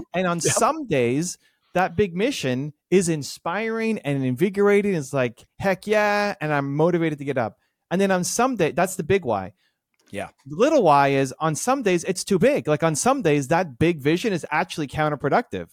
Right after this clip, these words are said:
Speaker 1: It feels
Speaker 2: Yes.
Speaker 1: impossible. And then,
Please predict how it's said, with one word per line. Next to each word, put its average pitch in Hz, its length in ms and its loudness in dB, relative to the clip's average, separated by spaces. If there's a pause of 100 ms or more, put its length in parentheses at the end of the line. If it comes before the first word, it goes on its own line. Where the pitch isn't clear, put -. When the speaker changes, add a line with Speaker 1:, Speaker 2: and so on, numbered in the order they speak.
(260)
Speaker 1:
It 151 140 -2
feels 165 240 2
Speaker 2:
Yes. 143 180 2
Speaker 1:
impossible. 135 640 -2 (280)
And 151 140 0
then, 147 280 -2